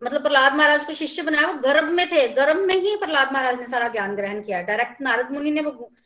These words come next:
अ, प्रहलाद को उतना ज्ञान नहीं दिया, वो गर्भ में ही ग्रहण करते थे ज्ञान, तो उनकी माता को देते थे नारद जी। तो गर्भ से ही वो भगवान के महान, महान भक्त हैं प्रहलाद महाराज।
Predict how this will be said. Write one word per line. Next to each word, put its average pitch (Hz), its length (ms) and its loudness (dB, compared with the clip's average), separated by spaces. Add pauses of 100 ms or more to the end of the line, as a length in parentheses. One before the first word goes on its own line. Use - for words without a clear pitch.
(380)
अ, 220 180 -4
प्रहलाद 247 420 0
को 311 60 -4
उतना 294 340 -4
ज्ञान 311 220 4
नहीं 320 140 0
दिया, 285 200 0
वो 247 80 0
गर्भ 277 240 2
में 349 140 2
ही 392 60 -2
ग्रहण 294 300 -2
करते 240 260 -2
थे 170 200 -16
ज्ञान, 220 420 -8
तो 285 60 -8
उनकी 277 180 -8
माता 285 300 -2
को 311 120 -6
देते 262 280 0
थे 196 340 -4
नारद 196 440 -6
जी। 175 240 -12 (760)
तो 247 80 -4
गर्भ 285 360 2
से 320 220 -4
ही 330 220 -4
वो 311 160 -6
भगवान 247 460 -4
के 262 120 0
महान, 233 600 -8
महान 220 380 -8
भक्त 220 400 -10
हैं 196 140 -10
प्रहलाद 190 340 -6
महाराज। 185 320 -6